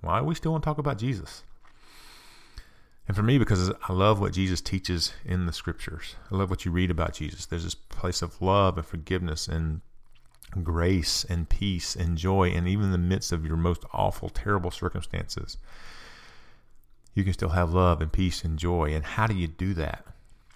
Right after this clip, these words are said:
And what this guy talked about, they both said, "Hey, the changing thing for me, the thing that changes when I went to counseling, I went to therapy." And what I learned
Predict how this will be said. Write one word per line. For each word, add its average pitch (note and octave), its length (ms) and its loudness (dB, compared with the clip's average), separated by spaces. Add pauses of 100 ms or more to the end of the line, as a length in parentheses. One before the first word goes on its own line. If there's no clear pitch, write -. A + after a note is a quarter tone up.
(920)
And F#2 100 0
what G2+ 80 0
this F#2+ 80 -2
guy G2+ 160 4
talked G2+ 260 6
about, F#2+ 220 6
they F2 100 4
both F#2+ 280 6
said, F2 280 2
"Hey, F2 80 2
the E2 140 0
changing A2+ 560 2
thing G#2 320 2
for - 180 -2
me, E2+ 240 2
the D#2+ 100 0
thing F#2 220 2
that F#2 140 0
changes E2 320 0
when E2 160 2
I D#2+ 40 2
went D#2+ 200 0
to - 80 0
counseling, D#2+ 500 -2
I - 20 2
went D#2 120 0
to - 80 -8
therapy." D2 460 -2 (420)
And F2+ 80 2
what F#2 100 4
I G#2 80 6
learned G2 640 8